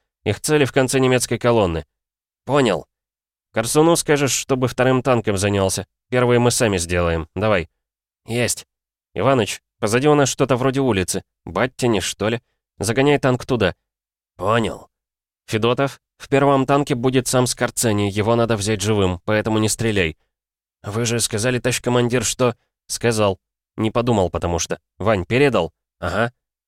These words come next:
«Свяжись с Климовым, скажешь, чтобы готовили гранатометчиков на первый танк. Только действовать аккуратно, экипаж живьем брать». «Понял». Нетерпение не давало Геше покоя,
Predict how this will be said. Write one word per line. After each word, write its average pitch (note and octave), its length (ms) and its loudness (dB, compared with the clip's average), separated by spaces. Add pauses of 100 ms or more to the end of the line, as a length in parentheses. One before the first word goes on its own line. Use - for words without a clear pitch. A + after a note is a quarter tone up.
(100)
«Свяжись C3 400 0
с - 80 -4
Климовым, F#2+ 640 0
скажешь, B2 360 -2
чтобы A#2 300 0
готовили A#2 400 2
гранатометчиков A2 880 0
на A#2 140 2
первый A2+ 260 0
танк. F#2+ 380 0 (260)
Только A#2+ 240 0
действовать C3+ 440 0
аккуратно, A#2 500 0 (120)
экипаж G#2 400 0
живьем G#2 460 0
брать». E2+ 260 -2 (600)
«Понял». B2 420 0 (880)
Нетерпение G#2 640 0
не G2 140 0
давало G2+ 400 0
Геше F#2 280 -4
покоя, A2 520 0